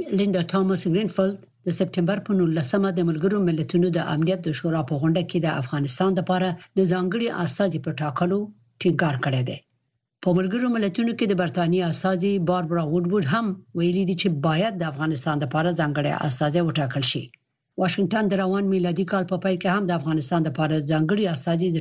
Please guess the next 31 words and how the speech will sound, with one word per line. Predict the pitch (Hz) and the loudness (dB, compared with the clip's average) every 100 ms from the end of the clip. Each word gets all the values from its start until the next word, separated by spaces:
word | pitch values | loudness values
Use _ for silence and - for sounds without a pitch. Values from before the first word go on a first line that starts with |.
| 160 | -2
ټاکل | 147 151 | -2 -4
کېدو | 131 151 151 143 | -4 -2 0 0
مسله | 143 147 156 170 - _ _ | -2 0 0 -2 -6 _ _
مطرح | 170 165 180 127 | -4 0 -2 0
کړې | 180 131 | 0 0
وه. | 117 - _ _ _ _ - | -4 -8 _ _ _ _ -2
طالبانو | 160 151 165 185 185 | 0 2 2 2 2
هغه | 165 196 | 0 0
مهال | 180 160 180 180 | 0 0 2 2
ویلي | 160 160 196 | 2 2 2
وو | 214 | 0
چې | - 233 226 | 0 -2 2
د | 202 | 2
ملګرو | 214 233 247 208 | 2 0 0 0
ملتونو | 175 165 208 208 208 - 175 | 0 0 0 0 0 -2 0
ځانګړی | 175 160 170 170 165 147 | 2 2 0 0 -2 -4
استازی | 127 185 180 190 165 | -2 0 0 0 0
هغو | 226 220 190 | -2 0 0
هیوادونو | 196 180 170 175 | 0 0 2 0
ته | 165 | 0
ټاکل | 165 156 160 | -2 -2 -2
کیږي | 135 170 156 151 143 - | -2 0 0 0 -2 -2
چې | - 190 185 - _ | 0 0 -2 -10 _
په | 208 | 0
بحران | 170 165 131 180 165 127 | 2 2 2 0 0 -4
کې | 143 | -6
وي. | 131 127 _ _ - | -6 -8 _ _ -6
افغانستان | 170 - 151 131 - 185 202 208 208 - - - | -4 -2 -2 -2 0 0 0 -2 -4 -10 -18 -2
له | 190 | 0
بحران | 170 151 185 190 165 | 2 2 2 0 0
نه | 147 | -2